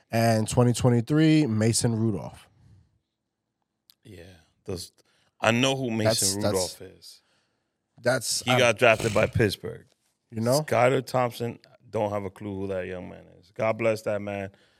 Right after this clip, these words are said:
Speaker 2: if he's in the league or not, but never heard of. Those are, I mean, yeah. Only one I would give him is, is Phillip Rivers and Lamar.
Speaker 1: Yeah, Skylar Thompson was a, uh, the quarterback of the Dolphins.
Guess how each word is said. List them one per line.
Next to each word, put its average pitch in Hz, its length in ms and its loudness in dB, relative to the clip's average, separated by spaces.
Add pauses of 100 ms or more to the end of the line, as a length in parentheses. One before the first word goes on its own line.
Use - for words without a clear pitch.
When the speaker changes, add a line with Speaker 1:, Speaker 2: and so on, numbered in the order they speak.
(260)
Speaker 2:
if - 140 -16
he's 113 180 -4
in 117 120 -4
the 104 80 -4
league 101 300 -6
or 95 120 -6
not, 98 380 -8
but 95 300 -16
never 104 260 -4
heard 101 220 -4
of. 92 160 -12 (760)
Those 135 260 0
are, 120 80 -2 (280)
I 131 100 0
mean, 123 440 -2 (200)
yeah. 104 340 -8 (1000)
Only 165 240 8
one 165 200 6
I 151 80 8
would 139 240 2
give 147 180 0
him 127 220 -2
is, 101 360 -4
is 101 300 -8
Phillip 120 360 -2
Rivers 113 480 -2
and 98 300 -8
Lamar. 98 460 -2 (520)
Speaker 1:
Yeah, 113 260 -6
Skylar 127 400 -4
Thompson 131 380 -2
was 110 140 -6
a, 104 100 -8 (160)
uh, 98 400 -8 (1600)
the 104 160 -6
quarterback 113 440 2
of 101 100 -4
the 92 60 -10
Dolphins. 92 760 -4